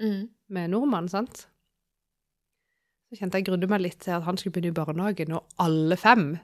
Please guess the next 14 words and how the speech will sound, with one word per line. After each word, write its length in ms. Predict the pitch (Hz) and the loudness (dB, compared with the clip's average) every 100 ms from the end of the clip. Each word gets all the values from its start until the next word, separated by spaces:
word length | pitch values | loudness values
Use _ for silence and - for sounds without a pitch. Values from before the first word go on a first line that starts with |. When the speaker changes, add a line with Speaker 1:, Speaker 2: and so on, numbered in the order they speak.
| _ - | _ -20
Speaker 2:
skal 240 | - 170 | -4 -2
ut 360 | - 160 - - - | 0 -4 -8 -14 -6
av 100 | 190 | -2
huset 340 | 185 190 - 226 240 - | -2 -2 -2 -2 -2 -10
<laughs> 200 | - - | -20 2
på 120 | 277 | 2
Speaker 1:
Jeg 80 | - | 4
skal 100 | 302 | 2
ikke 60 | - | 0
Speaker 2:
morgenen. 160 | 175 | -2
Speaker 1:
begynne 180 | 190 214 | 0 2
i 40 | |
barnehagen 520 | 269 247 151 147 160 165 | 4 4 4 0 0 0
nå. 280 | 196 285 | 2 0